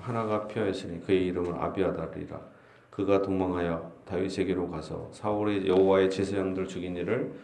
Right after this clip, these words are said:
다윗에게 알림해 다윗이 아비아달에게 이르되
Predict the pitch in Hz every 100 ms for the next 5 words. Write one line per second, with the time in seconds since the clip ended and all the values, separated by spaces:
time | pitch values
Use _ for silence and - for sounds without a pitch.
0 | - - _ - 95 92 98 95 90 82
1 | 80 78 78 76 - 82 87 87 87 78
2 | 92 90 87 87 85 82 - 87